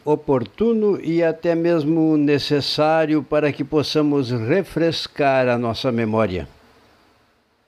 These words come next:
Porque a pessoa, é claro,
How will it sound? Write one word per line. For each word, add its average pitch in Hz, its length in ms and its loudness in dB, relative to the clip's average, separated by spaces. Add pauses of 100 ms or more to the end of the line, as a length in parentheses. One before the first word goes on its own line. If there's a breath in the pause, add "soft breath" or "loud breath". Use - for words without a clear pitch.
(880)
Porque 131 280 2
a 143 60 4
pessoa, 139 800 2
é 127 120 4
claro, 135 540 0